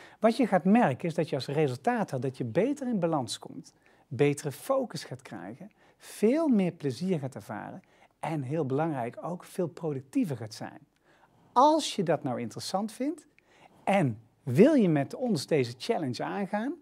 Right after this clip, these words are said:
acht weken lang jouw leven op de rit zetten, schrijf je dan hieronder in voor de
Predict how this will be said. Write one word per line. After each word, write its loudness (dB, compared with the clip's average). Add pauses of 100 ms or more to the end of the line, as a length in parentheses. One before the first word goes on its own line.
(260)
acht -2
weken 0
lang -4 (320)
jouw 2
leven 2
op -6
de -6
rit -4
zetten, -6 (520)
schrijf -2
je -6
dan -2
hieronder -2
in -6 (320)
voor -4
de -6